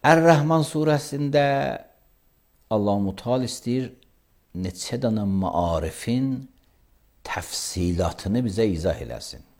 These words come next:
Bilirsiniz ki, Qur'anın ana xətti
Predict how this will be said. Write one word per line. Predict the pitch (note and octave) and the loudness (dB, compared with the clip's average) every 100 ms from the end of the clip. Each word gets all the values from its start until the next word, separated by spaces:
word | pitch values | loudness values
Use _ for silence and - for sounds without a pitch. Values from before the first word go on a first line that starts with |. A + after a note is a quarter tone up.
| _ _ _ _ _ _ _ _ - _ _ B2+ | _ _ _ _ _ _ _ _ -20 _ _ -2
Bilirsiniz | C#3+ C3 G2+ - | 0 0 -8 -6
ki, | E2+ D2 - - _ _ _ _ _ _ _ _ - | -4 -4 -6 -16 _ _ _ _ _ _ _ _ -4
Qur'anın | B2+ C3 B2 C3 C#3 C#3 C3+ C3+ _ _ _ _ _ _ _ _ _ _ | -2 0 2 2 2 0 -4 -10 _ _ _ _ _ _ _ _ _ _
ana | F#2+ G#2 B2 | 0 2 2
xətti | - A2 A2 - - B2+ C3+ B2+ C3 | 0 -4 -4 -12 -4 -2 -2 -4 -10